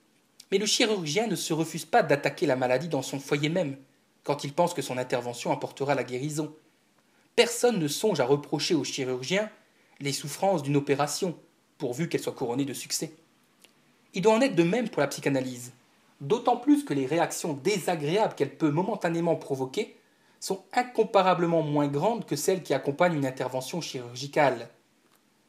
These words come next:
D'ailleurs, ces désagréments sont bien peu de choses comparés aux tortures de la maladie.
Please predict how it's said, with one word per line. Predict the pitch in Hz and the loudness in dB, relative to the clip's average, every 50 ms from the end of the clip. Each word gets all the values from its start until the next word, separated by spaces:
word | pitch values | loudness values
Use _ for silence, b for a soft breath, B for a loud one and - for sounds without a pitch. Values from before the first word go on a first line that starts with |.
| _ _ _ _ | _ _ _ _
D'ailleurs, | - 120 131 156 175 - | -4 0 2 2 2 2
ces | - - 127 | 0 -6 -6
désagréments | 113 123 120 127 120 113 131 131 147 165 180 175 | -6 -6 -4 -4 -4 -2 0 0 2 2 2 2
sont | - - - 123 | 0 -4 -8 -10
bien | 123 127 139 139 - | -6 -2 0 0 0
peu | - 143 | 0 -2
de | 139 147 | -2 -2
choses | 147 - 226 190 - - | 0 2 2 0 2 0
comparés | 143 139 139 135 131 143 | -2 -2 0 0 2 2
aux | 135 | 0
tortures | - - - 143 - - - - 175 135 | 0 0 -4 -4 -4 -6 -4 -2 -2 -2
de | 113 | -2
la | 113 117 | -4 -8
maladie. | 117 - 233 117 117 120 113 110 | -8 -8 -10 -10 -12 -14 -18 -20